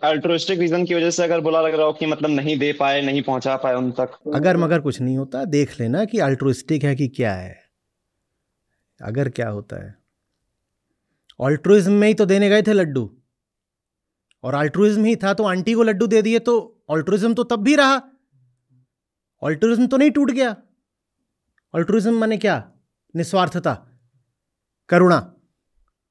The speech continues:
Speaker 2: आंटी ने भी अगर लड्डू का डब्बा ले लिया तो बुरा तो नहीं लगना चाहिए था ना, मामला अभी भी निस्वार्थ है। कामिनी लेती तो भी निस्वार्थ होता, पर कामिनी ने नहीं लिया तो कितना बुरा लगा।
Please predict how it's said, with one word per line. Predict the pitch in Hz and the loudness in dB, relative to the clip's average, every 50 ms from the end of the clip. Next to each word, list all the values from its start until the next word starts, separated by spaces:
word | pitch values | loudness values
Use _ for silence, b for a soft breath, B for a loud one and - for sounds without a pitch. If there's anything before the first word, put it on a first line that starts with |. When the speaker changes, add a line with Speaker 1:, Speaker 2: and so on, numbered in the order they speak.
| _ _ _ _ _ _ _ - | _ _ _ _ _ _ _ -12
Speaker 2:
आंटी | 123 135 139 139 - 214 226 | -8 -8 -6 -4 -2 0 2
ने | 220 220 226 | 2 2 4
भी | 214 226 | 2 2
अगर | 226 214 214 214 | 2 2 2 0
लड्डू | 202 196 175 165 165 196 185 | 0 -2 -2 -2 -2 -2 0
का | 202 | 0
डब्बा | 185 190 180 165 175 180 | -2 -2 -2 0 0 0
ले | 175 175 175 | 2 2 2
लिया | 160 135 120 107 98 98 - - - 202 - _ _ _ _ _ _ _ _ _ _ _ _ _ _ _ _ _ _ _ _ _ _ _ _ _ _ _ _ _ _ | 2 0 -2 -2 -4 -4 -6 -8 -12 -16 -18 _ _ _ _ _ _ _ _ _ _ _ _ _ _ _ _ _ _ _ _ _ _ _ _ _ _ _ _ _ _
तो | 151 | -8
बुरा | 139 135 156 214 | -4 0 0 2
तो | 165 262 269 | 2 2 2
नहीं | 285 302 | 2 2
लगना | 277 240 196 180 165 | 0 0 -2 -4 -6
चाहिए | 143 - 131 120 123 123 | -6 -8 -10 -10 -10 -10
था | 127 - | -10 -10
ना, | 220 277 294 | -8 -6 -6
मामला | 240 190 180 208 233 254 240 | -4 -4 -2 0 0 0 2
अभी | 220 214 269 | 2 2 2
भी | 277 311 | 2 2
निस्वार्थ | 294 302 - 277 269 262 254 240 - | 2 0 0 -2 -4 -4 -4 -6 -8
है। | 208 | -10
कामिनी | 185 - 190 202 226 262 277 294 | -6 -2 0 2 4 4 4 4
लेती | 262 277 269 - 240 | 4 2 0 -2 -2
तो | - 220 220 | -2 -2 0
भी | 208 277 | 0 0
निस्वार्थ | 269 262 262 - 240 233 226 220 226 | 0 -2 -2 -2 -2 -2 -4 -4 -6
होता, | 214 196 202 196 | -8 -8 -8 -6
पर | 175 202 | -6 -6
कामिनी | 196 - 196 196 208 233 254 269 | -6 -6 -6 -4 -2 0 0 0
ने | 262 262 | 0 0
नहीं | 240 233 254 269 | 0 0 0 0
लिया | 247 254 233 214 | 0 -2 -2 -2
तो | 202 170 | -4 -6
कितना | 180 175 214 240 262 | -6 -6 -4 -4 -4
बुरा | 233 247 247 240 | -2 -2 -2 -2
लगा। | 220 220 196 202 | -4 -6 -6 -8